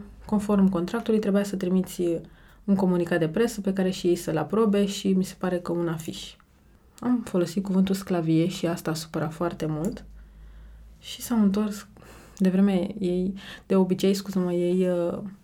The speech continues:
răspundeau cu, la o săptămână la mail-uri sau ceva. E,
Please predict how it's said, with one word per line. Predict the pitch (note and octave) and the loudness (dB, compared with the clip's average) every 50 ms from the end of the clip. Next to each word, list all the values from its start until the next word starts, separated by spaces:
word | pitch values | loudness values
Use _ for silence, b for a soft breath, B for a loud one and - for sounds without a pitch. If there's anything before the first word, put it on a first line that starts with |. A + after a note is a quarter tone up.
| _ _ - | _ _ -4
răspundeau | - G3+ G3 - - G#3+ G#3+ A3 A3 A3 | -2 -2 -2 0 2 4 4 4 4 2
cu, | G#3+ - - A#3 A#3 A3+ A#3 - - - - _ _ _ _ _ _ _ _ _ _ b b b b b b b b _ _ | 0 -2 -2 -2 -2 -2 -4 -8 -14 -20 -20 _ _ _ _ _ _ _ _ _ _ b b b b b b b b _ _
la | G#3+ G3+ G#3+ | 0 2 4
o | A3 | 2
săptămână | A3 - A3+ - - D4 D4+ D#4+ A3+ F#3 | 2 2 -2 -2 2 4 6 6 6 6
la | E3+ E3 E3 | 6 4 4
mail-uri | E3+ F#3 G3 F#3+ E3+ D#3+ | 4 6 6 6 6 4
sau | D#3+ - E3+ | 2 0 -4
ceva. | - - E3 D#3+ - | -6 -4 -6 -6 -2
E, | - A3+ G#3+ - - | 0 0 0 0 -2